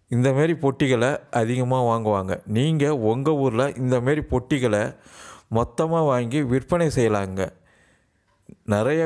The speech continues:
பேர் இதை வாங்கிக்குவாங்கங்க. ஏன்னு கேட்டிங்கன்னா, இந்த ரெடிமேடு நிலையங்க வச்சு நடத்துறவங்க, கார்மெண்ட்ஸ் ஃபேக்டரி, இவங்கெல்லாம் இதை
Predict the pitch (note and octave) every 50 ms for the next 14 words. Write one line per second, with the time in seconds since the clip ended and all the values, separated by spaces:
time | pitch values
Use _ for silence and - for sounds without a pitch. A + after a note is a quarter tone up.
0 | D3+ C#3+ D3 C3 C3 A#2 A2+ G#2 G#2+ A2 A#2+ B2+ A#2+ - A2+ G#2+ G2+ G2 F#2 F#2
1 | F2+ F2+ - - - G#2+ A#2+ C3+ C3+ A#2 A#2+ G#2 G#2+ G2 G2+ G2 G2+ G#2+ B2+ C#3
2 | - - - - - - - - - - G#2+ G#2 A2 A#2+ B2+ C#3 C#3 C#3 C#3 B2+
3 | B2 A#2+ A2+ A2+ A2 A2+ A2+ A2 A2 A2 G#2+ G#2+ G#2 - A2 G#2+ G#2+ G#2 G#2 -
4 | G#2+ G#2+ G#2 G#2 G#2+ G#2 G#2 G#2 - - - - - - - B2 G#2+ A2 B2+ C#3+
5 | C#3+ C#3 C3+ B2+ A#2+ G#2 - A2+ A2 A2 - - - A2 G#2+ G#2+ G2 A2+ A#2+ B2+
6 | C#3+ D#3 D3 C#3+ C#3 C3 D3 D#3+ D3+ B2 B2